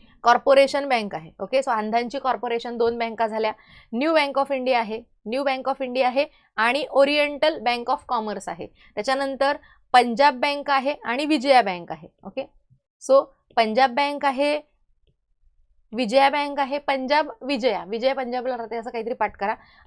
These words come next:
आंध्रांची कॉर्पोरेशन, so आंध्रा बँक आहे आणि कॉर्पोरेशन बँक आहे, न्यू बँक ऑफ इंडिया आहे आणि ओरिएंटल बँक ऑफ कॉमर्स आहे. तर ह्या सहा बँका आपल्याला पाठ करायच्या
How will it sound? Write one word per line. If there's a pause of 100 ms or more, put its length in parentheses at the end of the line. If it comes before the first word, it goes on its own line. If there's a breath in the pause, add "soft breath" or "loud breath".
(320 soft breath)
आंध्रांची
कॉर्पोरेशन,
so
आंध्रा
बँक
आहे
आणि
कॉर्पोरेशन
बँक
आहे, (360 soft breath)
न्यू (520)
बँक
ऑफ
इंडिया
आहे (280 soft breath)
आणि
ओरिएंटल
बँक
ऑफ
कॉमर्स
आहे.
तर
ह्या
सहा
बँका
आपल्याला
पाठ
करायच्या